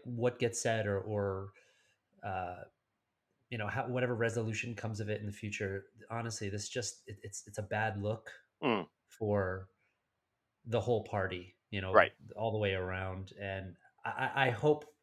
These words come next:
Speaker 1: for positive resolution,
Speaker 2: Yeah.
Speaker 1: uh, uh, for, for everyone involved, but, you know,
Speaker 2: Well, should
Speaker 1: right
Speaker 2: we give a
Speaker 1: now
Speaker 2: little background in case some of our <laughs> listeners don't know what we're talking about?
Speaker 1: Uh, y-, uh, sure.
Speaker 2: You want me
Speaker 1: Sure, sure,
Speaker 2: to?
Speaker 1: sure.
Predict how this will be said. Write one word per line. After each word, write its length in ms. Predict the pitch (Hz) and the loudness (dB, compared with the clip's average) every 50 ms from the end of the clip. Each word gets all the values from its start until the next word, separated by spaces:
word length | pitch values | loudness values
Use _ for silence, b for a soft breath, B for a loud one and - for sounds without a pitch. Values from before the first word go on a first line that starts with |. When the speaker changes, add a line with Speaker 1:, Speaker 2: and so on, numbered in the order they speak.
| _ _ | _ _
Speaker 1:
for 540 | _ - - 120 110 110 104 101 95 92 - _ _ - | _ -6 -2 0 0 2 2 0 -2 -4 -8 _ _ -4
positive 420 | - 143 123 101 107 98 98 95 104 | 0 2 2 2 2 -2 -2 -2 -2
resolution, 720 | 101 98 104 95 92 95 92 - - 95 92 90 90 90 - _ _ _ _ _ - | -2 -2 -2 -4 -6 -6 -6 -6 -6 -8 -8 -10 -12 -14 -16 _ _ _ _ _ 2
Speaker 2:
Yeah. 200 | 120 101 78 - - - | 6 6 6 6 4 0
Speaker 1:
uh, 40 | 98 | -6
uh, 200 | 92 92 - - - - - - - - 82 - | -6 -6 -6 -8 -12 -16 -20 -20 -18 -18 -18 -20
for, 220 | - - - - - | -18 -12 -10 -10 -8
for 180 | - - 120 113 | -6 -2 0 0
everyone 360 | 107 104 104 107 101 98 95 | 0 0 0 -2 -2 -2 -4
involved, 420 | 98 98 92 101 95 92 92 - - - | -4 -4 -4 -2 -2 -2 -2 -4 -8 -8
but, 200 | - 92 82 - _ _ _ _ _ _ _ _ _ _ _ _ _ _ _ - | -8 -8 -8 -10 _ _ _ _ _ _ _ _ _ _ _ _ _ _ _ -14
you 60 | - | -12
know, 80 | 85 87 | 0 4
Speaker 2:
Well, 140 | - 110 - - | 6 6 6 6
should 180 | - - 156 - | 4 6 6 8
Speaker 1:
right 40 | 151 | 8
Speaker 2:
we 80 | 160 | 12
give 140 | - 165 156 | 12 12 12
a 20 | 151 | 12
Speaker 1:
now 40 | 151 | 12
Speaker 2:
little 160 | 143 139 127 | 12 12 12
background 500 | 110 110 120 127 127 - 147 135 143 127 | 12 12 12 12 12 12 12 12 12 12
in 60 | 123 | 8
case 220 | 113 - 120 110 - | 6 6 6 6 8
some 140 | - 147 127 | 8 8 10
of 100 | 120 113 | 10 10
our 100 | 117 113 | 10 10
<laughs> 100 | 113 123 | 10 10
listeners 520 | - - - - - 202 175 156 139 - | 8 8 8 10 10 10 10 10 8 6
don't 340 | - - 135 - 147 160 - 170 - | 2 0 8 12 12 12 12 10 10
know 80 | 175 160 | 10 12
what 160 | 147 147 - | 12 12 12
we're 80 | 165 165 | 12 10
talking 420 | 165 - - 151 156 - 180 185 190 | 10 10 10 10 10 8 8 8 10
about? 300 | 185 180 190 196 220 226 - | 12 12 12 12 12 12 10
Speaker 1:
Uh, 260 | - B B 117 123 123 107 95 98 104 113 | 2 B B -2 -2 -4 -4 -6 -8 -8 -8
y-, 100 | 113 120 - | -6 -4 0
uh, 200 | 131 143 147 147 | 4 4 4 4
sure. 400 | - - - 151 151 139 120 110 104 | 4 6 8 8 10 10 8 6 4
Speaker 2:
You 160 | 135 135 127 | 2 6 10
want 120 | 117 113 117 | 10 10 10
me 40 | 117 | 10
Speaker 1:
Sure, 60 | 110 | 8
sure, 120 | 135 151 | 8 8
Speaker 2:
to? 60 | 156 | 8
Speaker 1:
sure. 320 | 156 143 117 110 107 104 | 8 6 4 2 0 -4